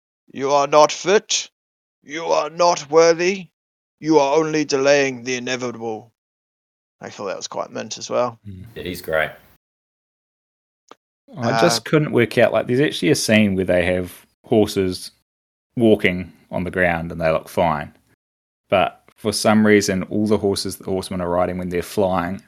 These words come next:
Speaker 2: are just, like, statues still and just moving across the screen. It looks
Speaker 1: <laughs>
Speaker 2: fucking ridiculous.
Speaker 1: <laughs>
Speaker 2: Well, the horses can move somewhat, even if they're flying. Like,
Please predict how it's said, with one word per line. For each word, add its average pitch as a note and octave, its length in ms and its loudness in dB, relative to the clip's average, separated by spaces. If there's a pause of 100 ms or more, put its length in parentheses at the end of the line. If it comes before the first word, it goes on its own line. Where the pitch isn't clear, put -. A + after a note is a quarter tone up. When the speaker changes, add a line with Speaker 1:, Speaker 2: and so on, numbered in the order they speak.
(120)
Speaker 2:
are F#2+ 120 -6
just, F2 340 -8
like, F2+ 220 -6 (960)
statues G2 540 0
still F#2 540 -4
and F2+ 100 -10
just F#2 220 -10
moving G2 480 0
across F#2+ 480 -2
the G2 80 -10
screen. F#2 400 -8
It - 140 -8
looks - 260 -4 (220)
Speaker 1:
<laughs> - 200 -20
Speaker 2:
fucking G2 200 -2
ridiculous. F2 920 -4
Speaker 1:
<laughs> - 1300 -20 (2000)
Speaker 2:
Well, - 100 -10
the B2 80 -6
horses C3 380 2
can G2 320 4
move F#2 280 2
somewhat, F2+ 720 -2
even E2+ 180 -8
if D#2+ 120 -14
they're F2 160 -6
flying. F2 520 -6
Like, - 120 -12